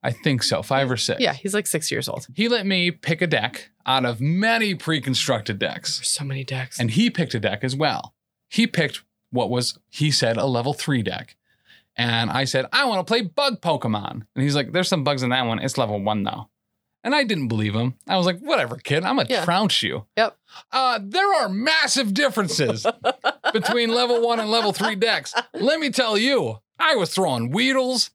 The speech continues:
Speaker 1: at all sorts of, like, mega evolved Charizards
Speaker 2: Yeah, right?
Speaker 1: and, like, legendary Pokemon. I'm like, "I don't, oh, man."
Speaker 2: I didn't realize this was gonna be such a problem.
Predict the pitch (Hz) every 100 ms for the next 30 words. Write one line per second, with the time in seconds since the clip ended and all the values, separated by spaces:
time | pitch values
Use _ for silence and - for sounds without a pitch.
0 | - 170 202 202 208 202 185 143 120 127
1 | 165 185 180 190 185 185 156 175 185 143
2 | - 180 185 185 165 170 180 185 185 190
3 | 160 160 151 143 135 147 175 185 190 190
4 | 185 190 180 190 180 170 160 202 247 226
5 | 160 175 180 151 127 139 175 208 151 110
6 | 104 _ _ _ 254 262 214 202 202 196
7 | 220 - 202 202 226 208 208 226 226 -
8 | 262 294 339 208 175 170